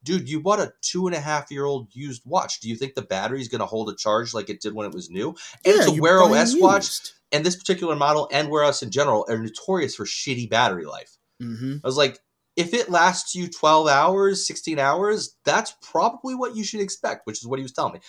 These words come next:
Speaker 1: He said it was half, at half after, like, eight hours. I was like, "That's about what you would expect for a two and a half year old Wear O S watch." Anyway, I was
Speaker 2: But
Speaker 1: so mad.
Speaker 2: it, again, even then, like, eight hours, it goes to half battery life.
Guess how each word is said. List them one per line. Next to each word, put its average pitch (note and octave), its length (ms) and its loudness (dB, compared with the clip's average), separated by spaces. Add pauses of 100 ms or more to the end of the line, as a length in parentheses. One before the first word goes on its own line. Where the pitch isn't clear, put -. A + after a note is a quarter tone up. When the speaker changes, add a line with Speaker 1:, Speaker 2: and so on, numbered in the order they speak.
(120)
Speaker 1:
He B2+ 160 -4
said C3+ 180 2
it B2+ 40 -4
was A#2 240 -6
half, B2 300 -2
at A#2 160 -4
half A2 280 -4
after, F#2+ 240 -4
like, F#2 180 -4
eight G2 140 -4
hours. D#2+ 400 -4
I - 340 -20
was C#3 100 -10
like, E3 160 -4 (120)
"That's F#3 400 2
about D#3 420 4
what F#3 120 -6
you F3+ 120 -6
would E3+ 100 0
expect F#3 460 -2
for C3+ 160 0
a B2+ 60 -6 (160)
two G#3 200 -2
and F3+ 80 0
a D#3+ 120 -4
half D#3 240 -4
year D3+ 120 -6
old D3 240 -4
Wear C3 300 0
O C3 80 2
S - 180 -2
watch." - 360 -16 (580)
Anyway, A#2+ 220 0
I - 60 -4
was - 80 -4
Speaker 2:
But - 40 -6
Speaker 1:
so A2+ 100 0
mad. - 140 -2
Speaker 2:
it, G3 200 4
again, F3+ 380 -4
even A3 300 -2
then, G#3 340 -2
like, C3 260 -6 (360)
eight G3+ 180 2
hours, D3+ 640 -2 (180)
it C#3+ 140 -2
goes D3 220 -2
to D#3+ 80 -10
half B2 520 -6
battery B2 360 -4
life. G#2 380 -14